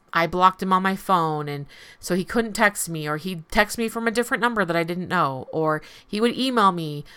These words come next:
or it was Facebook, or whatever it was. Somehow,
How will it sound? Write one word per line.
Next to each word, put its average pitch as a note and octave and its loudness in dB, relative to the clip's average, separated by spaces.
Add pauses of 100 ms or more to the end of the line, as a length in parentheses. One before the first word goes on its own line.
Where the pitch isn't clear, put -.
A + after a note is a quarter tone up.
(200)
or G3 8
it G3 2
was G#3+ 2
Facebook, F#3 2 (100)
or F3 2
whatever B3+ 2
it A3 2
was. E3 4
Somehow, A#3+ 6